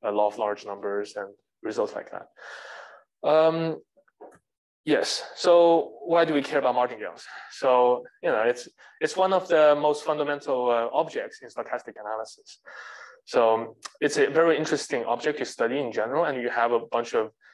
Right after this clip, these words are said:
really nice results from it. And, uh, I think the proofs are beautiful intuitively as well as very formally. Um, on the other hand, if you don't really care about probability theory, as I know many people are not, <laughs> uh,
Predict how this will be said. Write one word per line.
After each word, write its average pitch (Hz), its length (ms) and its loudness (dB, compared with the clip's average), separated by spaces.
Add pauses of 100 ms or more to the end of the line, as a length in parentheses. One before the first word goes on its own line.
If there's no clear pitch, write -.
(180)
really 135 240 0
nice 123 280 -4
results 120 400 -2
from 135 280 -2
it. 170 160 -6 (560)
And, 110 320 -8
uh, 113 180 2
I 120 100 2
think 117 220 -6
the 113 100 -6
proofs 113 320 -10
are 107 340 -2 (200)
beautiful 117 640 -6 (140)
intuitively 160 720 -2
as 127 180 -4
well 123 200 0
as 110 280 -4
very 120 220 0
formally. 107 500 -6 (720)
Um, 135 540 0
on 151 120 -2
the 170 60 4
other 240 220 6
hand, 123 380 -4
if 139 120 -10
you 147 60 -6
don't 165 240 2
really 135 160 0
care 127 220 2
about 117 260 0
probability 131 560 -4
theory, 113 340 -6 (140)
as 110 260 -4
I 113 120 -2
know 117 200 2
many 123 260 -2
people 123 300 -4
are 110 140 0
not, 113 280 -4 (340)
<laughs> - 360 -16
uh, 123 380 2